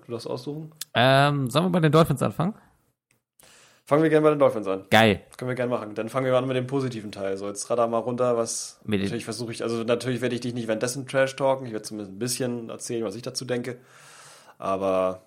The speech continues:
Speaker 2: Ähm, es gibt ja mehrere,
Speaker 1: let's
Speaker 2: mehrere,
Speaker 1: go.
Speaker 2: mehrere Stationen, äh, über die ich bei den Dolphins auf jeden Fall reden werde und
Speaker 1: Oh,
Speaker 2: auch
Speaker 1: ja.
Speaker 2: reden will.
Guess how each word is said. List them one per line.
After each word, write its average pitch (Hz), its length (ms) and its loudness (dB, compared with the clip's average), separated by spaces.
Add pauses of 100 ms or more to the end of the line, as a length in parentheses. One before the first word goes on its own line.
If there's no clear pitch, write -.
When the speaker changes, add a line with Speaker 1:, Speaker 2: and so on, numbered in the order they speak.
Speaker 2:
Ähm, 135 560 2
es - 100 -4
gibt 196 140 4
ja 170 60 8
mehrere, 151 240 8
Speaker 1:
let's 151 280 8
Speaker 2:
mehrere, 135 320 8
Speaker 1:
go. - 60 2
Speaker 2:
mehrere 139 260 4
Stationen, 113 540 -2
äh, 101 260 0
über 98 200 0
die 98 100 -2
ich - 60 -10
bei 98 80 -4
den 95 100 -2
Dolphins 98 300 -2
auf 92 100 -10
jeden 107 140 -6
Fall 104 140 -4
reden 95 280 -4
werde 92 960 0
und 101 180 0
Speaker 1:
Oh, - 40 0
Speaker 2:
auch 98 80 2
Speaker 1:
ja. 95 80 -2
Speaker 2:
reden 95 360 0
will. 120 300 2